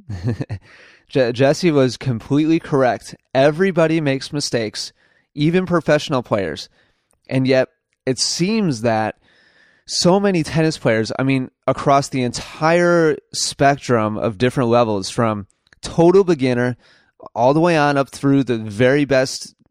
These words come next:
professional players in the world, it seems that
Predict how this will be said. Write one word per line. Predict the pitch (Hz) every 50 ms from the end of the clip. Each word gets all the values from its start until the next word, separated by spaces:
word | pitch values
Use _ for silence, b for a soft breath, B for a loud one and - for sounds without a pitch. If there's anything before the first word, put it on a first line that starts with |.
| - -
professional | - - 147 131 - - 143 147 143 - 147 139 135
players | - - 139 139 135 127 117 110 110
in | 123 123
the | 120
world, | 110 107 139 160 156 131 107 104 104 104 - b b b b b b b b b b b
it | - - 113
seems | - - 160 180 185 156 135
that | 147 139 139 135 -